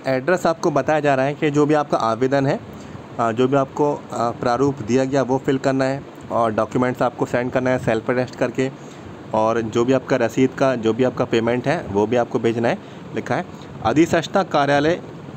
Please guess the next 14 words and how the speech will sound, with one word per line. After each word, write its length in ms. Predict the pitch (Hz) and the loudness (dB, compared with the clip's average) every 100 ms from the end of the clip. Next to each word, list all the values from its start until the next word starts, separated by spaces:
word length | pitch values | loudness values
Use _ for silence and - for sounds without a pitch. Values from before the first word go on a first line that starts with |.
| - - - 107 | -16 -14 -12 -2
गजरा 300 | 113 135 156 | 0 2 4
राजा 300 | 156 147 170 | 2 2 -2
चिकित्सा 560 | - - - 147 - | -2 -6 -2 -2 0
महाविद्यालय 540 | 147 139 135 135 135 156 | 0 0 0 0 0 0
ग्वालियर 400 | 117 123 143 143 | 0 2 2 2
में 200 | 139 196 110 | 0 0 -2
व्यक्तिगत 580 | 117 131 - 165 175 | -2 0 0 2 2
या 80 | 170 | 2
फिर 140 | 156 170 | 2 -2
पोस्ट 420 | - 143 165 170 | 2 2 2 0
द्वारा 400 | 143 139 147 214 - - - - - - | 2 2 2 -2 -8 -18 -18 -18 -10 0
निर्धारित 480 | 131 135 139 180 190 | 0 2 2 0 0
अवधि 440 | - 127 123 165 | -2 -2 2 4
में 180 | 147 | 4